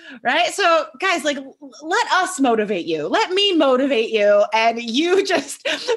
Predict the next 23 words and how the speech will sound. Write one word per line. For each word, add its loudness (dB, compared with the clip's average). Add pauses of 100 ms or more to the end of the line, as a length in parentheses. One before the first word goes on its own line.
put 0
in 0
the 2
work 2
that -4
you 0
have -2
to, -4
right? 0
Like, -2 (580)
<laughs> -6
make 0
it 4
easy 0 (140)
on 2
yourselves, 0
guys, -2
'cause 0
it's -2
n-, 2
'cause -2
it's -12
not 0